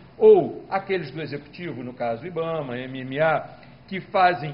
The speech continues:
a gestão do que as leis mandam fazer, e que alguns, como o M M A, têm poder de portaria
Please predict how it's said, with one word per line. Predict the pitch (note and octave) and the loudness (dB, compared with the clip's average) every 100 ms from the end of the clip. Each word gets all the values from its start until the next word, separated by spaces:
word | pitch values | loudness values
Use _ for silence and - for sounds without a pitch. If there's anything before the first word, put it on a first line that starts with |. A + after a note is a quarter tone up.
| - | -10
a | D3+ D3+ | -6 -4
gestão | - F3+ - - G#3 A3 F3+ | -2 -2 -2 -2 0 0 0
do | C#3 | -6
que | - E3 | -6 -6
as | B2+ | -4
leis | C3+ D#3+ C#3+ C#3+ | -6 -6 -6 -8
mandam | C#3+ C#3 B2 | -8 -6 -6
fazer, | B2+ B2 D#3+ - - G#3 | -8 -6 -8 -10 -16 -18
e | |
que | - | -8
alguns, | D#3 C3+ D#3 - - | -6 -6 -10 -14 -14
como | C3 | -12
o | C3+ | -12
M | C3+ | -8
M | C#3 | -6
A, | C3 | -6
têm | C#3 D3 | -6 -10
poder | - - B2 C#3+ C3 | -10 -10 -8 -6 -8
de | A2 | -10
portaria | C#3+ - B2 C3 D3 A#2+ | -16 -10 -8 -6 -6 -8